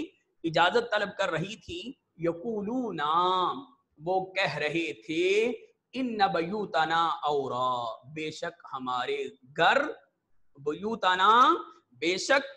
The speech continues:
हमारे घर, औरा, खुले हुए हैं, गैर महफूज हैं। रब ने क्या कहा?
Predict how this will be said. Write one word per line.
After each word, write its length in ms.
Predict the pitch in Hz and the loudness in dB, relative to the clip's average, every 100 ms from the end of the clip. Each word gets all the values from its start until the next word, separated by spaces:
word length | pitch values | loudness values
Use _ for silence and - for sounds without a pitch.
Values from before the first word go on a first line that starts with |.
| - | -4
हमारे 480 | 151 151 160 190 214 | 0 4 4 4 2
घर, 400 | 190 262 320 285 - _ _ _ _ _ _ _ - - _ _ _ - - _ _ _ _ _ _ - | 6 6 4 -4 -12 _ _ _ _ _ _ _ -20 -20 _ _ _ -20 -20 _ _ _ _ _ _ 6
औरा, 420 | 247 254 262 220 147 - - - - - _ _ _ | 6 8 8 8 4 -8 -16 -20 -20 -20 _ _ _
खुले 240 | - 349 320 | 2 4 4
हुए 300 | 247 247 185 | 6 6 4
हैं, 200 | 160 139 135 | 0 -6 -4
गैर 320 | 202 226 220 | 2 4 4
महफूज 420 | 196 - 196 160 127 | 2 0 -2 -2 -4
हैं। 180 | 117 - _ _ _ 143 | -8 -8 _ _ _ -4
रब 260 | 160 180 | 0 0
ने 140 | 214 220 | 0 0
क्या 200 | 226 226 | 0 2
कहा? 320 | 202 214 | 2 -2